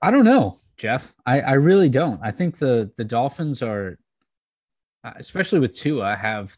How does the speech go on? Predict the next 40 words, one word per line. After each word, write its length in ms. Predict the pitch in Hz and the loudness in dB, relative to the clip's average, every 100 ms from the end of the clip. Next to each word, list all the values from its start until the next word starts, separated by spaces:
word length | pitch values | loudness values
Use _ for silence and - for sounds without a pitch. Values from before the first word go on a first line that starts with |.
| - | -8
the, 380 | 104 98 95 - | -6 -6 -8 -12
at 140 | 107 | -6
least 160 | 127 - | -6 -6
the 80 | - | -6
passing 440 | 120 131 - 110 | -4 -4 -6 -12
attack 440 | 92 107 95 - | -8 -6 -8 -8
that 240 | 98 90 - | -12 -14 -14
can 400 | - 95 92 90 | -14 -12 -14 -16
sort 280 | - 117 101 | -12 -10 -8
of 80 | 92 | -10
exploit, 560 | - - 110 104 98 _ _ _ _ _ _ | -14 -16 -10 -8 -10 _ _ _ _ _ _
uh, 200 | 90 87 | -12 -10
the, 200 | 85 98 101 _ _ _ - | -10 -12 -12 _ _ _ -8
the 60 | |
Ravens 420 | 104 107 110 95 | -4 -4 -4 -10
defense 520 | - 110 - 120 107 - | -8 -8 -8 -10 -10 -12
a 60 | |
little 240 | 98 131 123 | -8 -6 -6
bit, 340 | 101 104 - _ _ _ _ _ | -6 -8 -10 _ _ _ _ _
uh, 300 | - 95 90 62 | -10 -8 -8 -12
especially 400 | - 117 - - | -6 -6 -6 -10
with 160 | 110 | -6
Mike 180 | 117 104 | -6 -6
Gesicki. 640 | - - 104 - 113 - _ _ | -8 -6 -4 -4 -8 -10 _ _
Um, 360 | 107 95 90 87 _ _ _ _ _ _ _ _ _ _ 127 | -10 -8 -8 -12 _ _ _ _ _ _ _ _ _ _ -2
Devontae 380 | 120 120 113 | 0 0 -2
Parker's 340 | - 110 110 - | -2 -2 -4 -6
still 200 | - 110 | -8 -4
not 180 | 104 98 | -6 -6
gonna 140 | 101 | -10
be 140 | 95 | -8
in 60 | 92 | -10
this 160 | 87 - _ | -12 -18 _
game. 240 | 95 95 | -14 -12
Obviously, 380 | 90 92 - 95 | -12 -16 -16 -14
he's 160 | 95 92 | -14 -16
on 80 | 87 | -14
I 240 | 95 90 | -14 -12
R. 360 | 98 127 120 - _ _ _ _ - | -6 -4 -4 -8 _ _ _ _ -8
Um, 300 | 92 87 | -6 -6